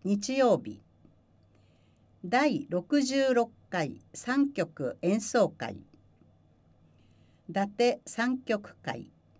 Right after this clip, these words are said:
大ホール。午後一時から五時。十月二十三日日曜日。第四十九回市民短歌大会。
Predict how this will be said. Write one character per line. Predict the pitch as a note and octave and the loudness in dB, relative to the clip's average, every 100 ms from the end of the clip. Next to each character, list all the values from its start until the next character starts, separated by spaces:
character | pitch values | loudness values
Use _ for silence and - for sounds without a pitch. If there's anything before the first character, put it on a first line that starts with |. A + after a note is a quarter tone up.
| _ _ _ _ _ - | _ _ _ _ _ -4
大 | F#3 A#3+ C4+ | 0 2 0
ホ | - B3+ G#3 | 0 2 4
ー | - | 0
ル。 | - _ _ _ _ _ _ _ _ _ _ _ - - | -6 _ _ _ _ _ _ _ _ _ _ _ -14 2
午 | C#4+ | 4
後 | C#4+ G3+ | 6 4
一 | D#3 C4+ C#4 | 4 0 -4
時 | A3+ | -4
か | - C3+ | -6 -8
ら | A2 G2 - | -8 -12 -2
五 | G3 | -2
時。 | - - _ _ - _ _ _ _ _ _ _ _ _ _ _ _ _ - | -2 -12 _ _ -20 _ _ _ _ _ _ _ _ _ _ _ _ _ -6
十 | F#3+ D4 D4+ | 4 6 6
月 | D4+ D4 C#4+ | 4 4 6
二 | D4+ | 6
十 | C4+ G#3 E3+ | 6 2 0
三 | G#3+ A#3 F#3 | -2 0 0
日 | C#3+ - D3+ D#3 | 0 -2 -6 -2
日 | F#3+ G3+ C4 | -4 -2 0
曜 | B3+ F3+ | 2 2
日。 | - B2+ - _ _ _ _ - _ _ - | -2 -12 -16 _ _ _ _ -20 _ _ -4
第 | G3+ C#4 G3 - - | 2 2 0 -4 0
四 | A#3 D4 C4+ | 4 6 6
十 | F3 E3 D#3+ | 4 2 2
九 | - C4 G3+ - | -2 -2 -2 -6
回 | C3+ B2 - - | -8 -6 -10 -14
市 | - - A3 | -10 -4 0
民 | B3 C4 C4 - - | 0 0 -4 -8 -8
短 | B3 B3+ | -4 -2
歌 | B3+ A#3+ A#3+ | -2 -4 -2
大 | A3+ G#3 - - | 0 0 -2 -10
会。 | A#2+ - | -10 -10